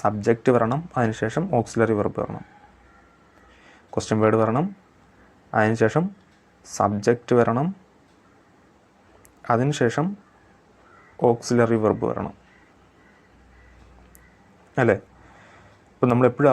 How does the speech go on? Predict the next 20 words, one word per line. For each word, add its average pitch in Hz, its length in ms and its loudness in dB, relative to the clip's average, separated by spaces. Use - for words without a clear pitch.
അറി-, 127 200 -2
അറിയേണ്ടത് 120 420 2
നമുക്ക് 117 380 0
ഇൻട്രോഗേറ്റീവ് 131 640 2
സെൻറ്റൻസിലൊരു, 110 580 2
ഇൻട്രോഗേറ്റീവ് 127 560 2
ആയിട്ടുള്ള 113 320 0
ഒരു 110 120 0
സെൻറ്റൻസ് 110 380 -4
തന്നിരുന്നാൽ 107 520 -2
അതിനെ 123 340 4
റിപ്പോർട്ട് 139 420 2
ചെയ്യുമ്പോൾ 107 380 0
സ്റ്റേറ്റ്മെൻറ്റ് 135 520 0
ഫോമിലോട്ട് 110 400 2
വേണം 107 180 -2
മാറ്റേണ്ടത് 104 440 -2
കേട്ടോ. 107 180 0
ഒരു 151 160 -2
ക്വസ്റ്റ്യൻ, 110 340 -2